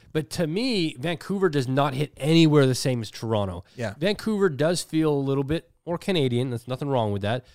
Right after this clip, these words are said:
Speaker 1: It just feels like there's less to do.
Speaker 2: Yeah.
Speaker 1: Genuinely, I've been there on weekend nights. There's less to do.
Speaker 2: Shit closes at nine P M, if
Speaker 1: Toronto,
Speaker 2: that.
Speaker 1: Toronto has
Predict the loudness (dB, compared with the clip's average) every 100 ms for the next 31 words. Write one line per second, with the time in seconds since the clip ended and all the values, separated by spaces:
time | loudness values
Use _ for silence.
0 | _ _ -6 -4 -4 -2 -2 -2 -2 -4
1 | -4 -4 -2 -2 -2 -2 0 -2 -4 _
2 | _ -12 -12 _ -10 2 4 4 2 -2
3 | -2 0 2 4 2 2 0 -2 -2 -2
4 | -2 -4 -6 -6 -4 -4 -6 -6 -4 -4
5 | -6 -12 -8 0 2 2 0 -4 -4 2
6 | 2 4 2 0 -2 -4 -4 -4 -6 -8
7 | -2 2 4 4 4 2 0 -6 0 0
8 | 2 0 0